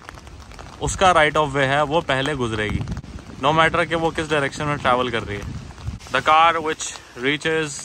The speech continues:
the intersection first will have the right of way। ये कहलाता है रेगुलर स्टॉप साइन। इसका मतलब है you have to come to a full stop before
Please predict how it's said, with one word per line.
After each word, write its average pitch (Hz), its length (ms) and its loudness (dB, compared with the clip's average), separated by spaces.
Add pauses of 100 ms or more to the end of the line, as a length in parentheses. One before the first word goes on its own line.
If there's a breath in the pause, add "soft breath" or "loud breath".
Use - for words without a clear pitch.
(140)
the 135 120 -4
intersection 135 500 -6 (100)
first 160 340 -2 (400)
will 135 240 0
have 143 180 4
the 139 140 4
right 131 160 6
of 120 180 0
way। 107 140 -4 (1000)
ये 185 140 -2
कहलाता 196 480 2
है 190 240 0
रेगुलर 180 400 2
स्टॉप 175 260 -2
साइन। 160 420 -2 (720)
इसका 185 240 -2
मतलब 175 360 -2
है 170 120 2
you 170 220 -2
have 156 220 2
to 165 120 -6
come 165 220 -4
to 147 140 -4
a - 20 -2 (140)
full 190 140 -4 (120)
stop 143 260 2 (540 loud breath)
before 151 920 0